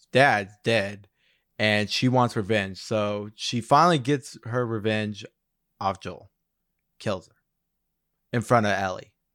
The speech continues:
And pretty much you're, you're, you go back to Ellie and Ellie wants revenge. And Tommy, the younger brother of Joel,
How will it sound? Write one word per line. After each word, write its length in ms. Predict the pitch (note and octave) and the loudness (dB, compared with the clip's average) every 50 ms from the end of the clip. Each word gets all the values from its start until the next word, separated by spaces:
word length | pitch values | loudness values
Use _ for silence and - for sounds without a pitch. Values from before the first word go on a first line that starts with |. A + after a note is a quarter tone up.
| _ _ - - - - - - - | _ _ -18 -18 -18 -16 -14 -8 -4
And 600 | G2 G2+ G2+ G2+ G2+ G2+ G2+ G2 G2 F#2+ F#2+ F#2 _ _ _ _ _ _ _ _ - - _ _ - | -2 0 0 0 0 0 -2 -2 -4 -6 -10 -16 _ _ _ _ _ _ _ _ -20 -20 _ _ -10
pretty 180 | - A#2+ A#2 A2+ | -8 -6 -4 -2
much 420 | A2 G#2+ G#2+ G2+ - - - - - | -2 -2 -2 -4 -6 -10 -12 -12 -12
you're, 760 | - G2+ G#2 G#2 G2+ G2+ G2+ G#2 G2+ G2+ G2 G2 G2 - _ _ _ _ _ _ _ _ _ _ _ _ _ _ _ _ _ _ - | -8 -6 -4 -2 -2 0 0 0 0 0 0 -2 -4 -10 _ _ _ _ _ _ _ _ _ _ _ _ _ _ _ _ _ _ -6
you're, 380 | A2+ A2+ A2 A2 A2 G#2+ - - _ _ _ _ _ _ _ _ | -2 0 0 0 0 -4 -8 -14 _ _ _ _ _ _ _ _
you 180 | - - A2 G#2+ | -18 -12 -6 -2
go 160 | A#2 A#2+ B2 | 0 0 0
back 300 | A2 A2 A#2 A#2+ B2 - | 2 2 2 2 2 2
to 100 | - A#2 | 2 2
Ellie 540 | G#2 G#2+ G#2+ G#2+ G#2+ A2 G#2+ G#2+ G#2+ G#2+ - | 2 2 2 2 0 0 0 -2 -2 -4 -6
and 520 | G2+ G#2 G2+ G2+ G2 G2 G2 G2 G2 G2 - - | -6 -6 -4 -4 -4 -4 -4 -6 -8 -10 -10 -6
Ellie 720 | - G#2 G2+ G#2 G#2 G2+ G2 G2 G2 G2 G2+ F#2+ F#2+ _ _ _ _ _ _ _ _ _ _ _ | -2 0 0 0 0 -2 -2 -4 -6 -8 -12 -14 -18 _ _ _ _ _ _ _ _ _ _ _
wants 340 | - G#2 A2 A2 A2 G#2+ - A#2 | -8 -4 -2 -2 -2 -2 -2 -4
revenge. 580 | G#2 F2 G2 F#2+ F#2 F#2 F#2 F2+ - - - - _ _ _ - | -2 -2 -2 -4 -4 -6 -10 -12 -12 -14 -14 -16 _ _ _ -20
And 140 | - F#2+ - | -20 -14 -4
Tommy, 640 | - - B2 B2 B2 A2+ A2 G2+ G2 G2+ G2+ - _ _ _ _ _ - | 2 6 6 6 6 6 2 -2 -4 -6 -10 -14 _ _ _ _ _ -8
the 540 | - G#2 G2+ G2 G2 G2 F#2+ F#2+ F#2+ F#2 F#2+ - _ - | -4 -4 -2 -2 -2 -2 -4 -4 -6 -10 -12 -16 _ -6
younger 260 | A#2 A#2 A#2 A2 G#2+ | -4 -2 -2 -2 -2
brother 560 | F#2+ A2 A2 A2+ G#2+ G2+ G2 F#2+ F#2+ G2 G2+ _ _ _ _ _ - | 0 0 2 2 2 0 -2 -6 -8 -12 -18 _ _ _ _ _ -14
of 300 | - G#2+ G2 F#2 F2+ F#2+ | -10 -8 -8 -8 -8 -8
Joel, 420 | - A2+ G2+ G2 F#2+ F#2+ G2 G2 | -6 -4 -4 -4 -4 -6 -8 -12